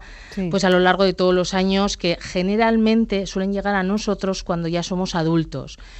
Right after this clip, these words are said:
Speaker 2: pero que cuanto más pequeños o más jóvenes lo, lo podamos aprender, pues muchísimo mejor.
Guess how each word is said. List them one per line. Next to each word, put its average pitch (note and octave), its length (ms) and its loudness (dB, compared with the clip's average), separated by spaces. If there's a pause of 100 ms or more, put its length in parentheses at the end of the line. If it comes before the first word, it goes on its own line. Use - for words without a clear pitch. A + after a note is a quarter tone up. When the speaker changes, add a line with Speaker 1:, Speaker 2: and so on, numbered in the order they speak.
(140)
Speaker 2:
pero E3 280 2
que E3 200 -4
cuanto D#3+ 540 0
más E3+ 600 0
pequeños F#3 680 0
o D3+ 40 -2
más D#3+ 220 -2
jóvenes F#3 500 0 (360)
lo, D#3 320 2
lo E3 240 2
podamos E3 340 2
aprender, F3 500 0
pues D#3 200 -6
muchísimo D3 420 -6
mejor. A#2+ 340 -12